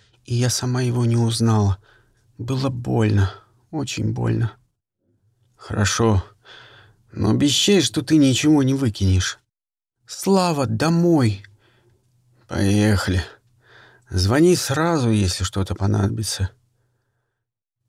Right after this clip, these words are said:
«Кто ещё знал про всё это?» «Никто». «А Миша?» «Нет,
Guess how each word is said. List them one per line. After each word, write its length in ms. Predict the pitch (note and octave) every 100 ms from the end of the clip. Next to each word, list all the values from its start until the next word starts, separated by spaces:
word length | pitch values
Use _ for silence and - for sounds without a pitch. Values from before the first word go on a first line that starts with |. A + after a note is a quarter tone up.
| _
«Кто 120 | - G3+
ещё 380 | F#3+ - A3
знал 320 | E3 C3 B2 A#2+
про 220 | - B2+
всё 260 | - A#2
это?» 300 | A2 G#2 G#2+ - _ _ _ _ _ _ _ _ _ -
«Никто». 720 | D#2 F2 E2+ - F#2+ G2+ G2 - _ _ _ _ _ _ _
«А 140 | - C3+
Миша?» 460 | C3+ C3 - D#3 - _ _ _ _ _ _ _ _
«Нет, 640 | - G#2 A2 A2+ G#2+ G2